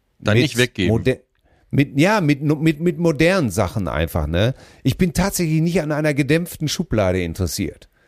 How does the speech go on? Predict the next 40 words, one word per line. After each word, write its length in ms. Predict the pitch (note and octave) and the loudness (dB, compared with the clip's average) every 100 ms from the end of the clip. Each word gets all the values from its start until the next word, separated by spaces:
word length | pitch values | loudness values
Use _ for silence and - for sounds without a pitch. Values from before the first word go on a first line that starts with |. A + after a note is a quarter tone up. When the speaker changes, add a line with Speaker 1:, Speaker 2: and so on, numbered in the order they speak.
| - | -2
Speaker 1:
Ja, 80 | A2 | 2
aber 120 | B2 | 2
die 100 | A#2+ | 2
Speaker 2:
Das 40 | A#2 | 2
Speaker 1:
wäre 140 | C3 | 2
Speaker 2:
hatte 120 | A#2 A2+ | 4 2
Speaker 1:
jetzt, 80 | |
Speaker 2:
ich 80 | D#3+ | 2
an- 140 | A2 F2+ | 0 0
Speaker 1:
die 140 | A#2 | 0
wäre 180 | B2+ G#2 | 2 2
jetzt 220 | G2 - | 0 -2
halt 160 | F#2 F2 | -4 -4
dabei. 380 | D2+ D#2 D2+ D2+ - D3 - | -4 -4 -6 -6 -4 -2 -2
<laughs> 320 | C3+ - C#3+ | -4 -2 2
Speaker 2:
Ja, 140 | D3+ | 2
wenn 120 | G3 | 2
die 80 | A3+ | 2
jetzt 220 | G#3+ G#3+ C#3 | 2 2 2
serienmäßig 840 | E3+ C4 B3 G#3 F#3+ G3 F3+ C#3 | 4 4 2 2 2 0 0 2
wäre, 220 | F3 D3+ | 2 4
würde 180 | D#3 E3+ | 0 0
ich 60 | - | 0
die 140 | D#3+ | 0
hinnehmen. 420 | A#2 G#3 A3+ C3+ | 2 2 4 2
Speaker 1:
Genau. 120 | G#2 G2 | 4 2
Speaker 2:
Aber 140 | A2 | 2
damals 400 | G2+ B2+ F#3+ B2 | 0 0 0 0
habe 160 | D3 D3 | 0 -2
ich 60 | |
schon, 400 | - E3 D3+ C3 | 0 0 -2 -4
damals 300 | - A#2+ F3 | -6 -4 -4
habe 100 | D#3+ | -4
ich 120 | D#3+ C#3 | -4 -2
schon 180 | E3 C#3+ | -4 -2
zu 160 | D3+ | -4
so 80 | C#3 | -2
einem 120 | C3+ | -4
Typen 220 | - D3 C3+ | -6 -6 -4
gesagt, 280 | A#2+ A#2+ | -4 -4